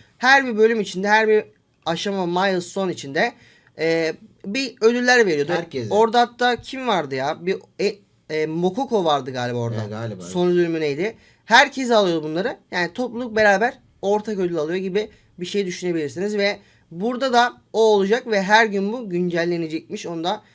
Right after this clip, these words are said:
Speaker 1: paylaşıyor. On dört tane milestone ödülü varmış.
Speaker 2: Önemli aşama.
Speaker 1: Önemli aşama. Yedi tane topluluk ödülü varmış.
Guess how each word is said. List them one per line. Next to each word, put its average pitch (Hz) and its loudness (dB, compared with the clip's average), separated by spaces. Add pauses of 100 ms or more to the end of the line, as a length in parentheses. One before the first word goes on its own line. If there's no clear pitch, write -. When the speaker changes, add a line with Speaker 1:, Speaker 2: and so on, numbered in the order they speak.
(200)
Speaker 1:
paylaşıyor. 165 0 (420)
On 254 2
dört 254 0
tane 226 -4 (100)
milestone 196 -2
ödülü 147 -4
varmış. 185 -4
Speaker 2:
Önemli 104 -8
aşama. 101 -12
Speaker 1:
Önemli 143 -8
aşama. 165 -6 (260)
Yedi 175 -2
tane 262 2 (420)
topluluk 190 -4 (220)
ödülü 131 -8
varmış. 110 -8